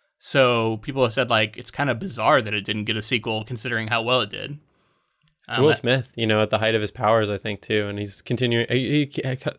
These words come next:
Speaker 2: kind of has come in waves, and I think we're back on top of another Will Smith wave right now.
Speaker 1: I think I would be more interested in a T V show change up, try, try again, but, but, you know,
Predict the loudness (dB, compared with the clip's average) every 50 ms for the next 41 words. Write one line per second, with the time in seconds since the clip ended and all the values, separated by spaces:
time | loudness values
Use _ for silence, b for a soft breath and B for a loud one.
0 | _ _ -6 -2 0 0 0 0 -2 -2 0 2 2 2 4 4 4 4 4 4
1 | 0 -2 -4 -6 -6 -8 -8 -12 b b b b b b b b b b -12 -4
2 | -2 0 2 2 2 4 2 2 2 0 -2 2 2 0 0 0 -2 -2 2 2
3 | 4 4 4 4 2 0 0 0 -4 -4 -2 0 0 0 0 0 -2 -2 -2 -4
4 | -4 -6 -6 -8 _ _ -6 -6 -2 -2 0 0 2 2 2 2 2 0 0 -2
5 | 0 0 0 0 -2 -2 -6 -8 -8 -4 -4 -2 -2 -2 -4 -4 -6 -6 -6 -6
6 | -4 -2 0 -2 -2 -2 -2 -2 -2 -2 -2 -4 -4 -6 -8 -12 -16 _ _ _
7 | _ _ _ _ _ _ _ _ _ -6 -2 0 0 0 0 -2 -2 0 0 0
8 | 0 -2 -6 _ -20 -20 -20 _ -8 0 2 2 2 2 0 -4 -6 -2 0 2
9 | 2 2 2 0 0 0 0 0 0 0 -2 -2 -2 -2 -2 -2 -4 -4 -4 -6
10 | -8 -8 -8 -6 -4 -4 -6 -6 -8